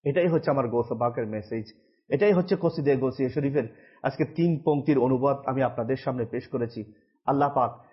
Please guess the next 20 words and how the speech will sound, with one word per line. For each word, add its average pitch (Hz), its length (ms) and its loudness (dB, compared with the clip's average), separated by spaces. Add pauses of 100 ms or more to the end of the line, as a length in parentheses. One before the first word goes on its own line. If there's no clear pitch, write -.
(220)
আমার 147 220 0
গৌস 131 320 -2
পাক 170 180 0
রহমতুল্লাহি 151 640 0
তাআলা 131 240 0
আলাইকে 160 320 0 (400)
আমাদের 156 360 2
কাছে, 131 480 -4 (220)
আমাদের 156 400 2
জন্য 151 200 2
পাঠিয়েছেন, 131 580 -2 (120)
এই 175 120 4
জন্য 269 520 0 (120)
যেন 175 220 2
গৌস 147 220 2 (100)
পাক 202 200 0
রহমতুল্লাহি 170 720 0
তাআলা 139 300 2
আলাইহির 120 300 0 (320)
সেই 165 280 2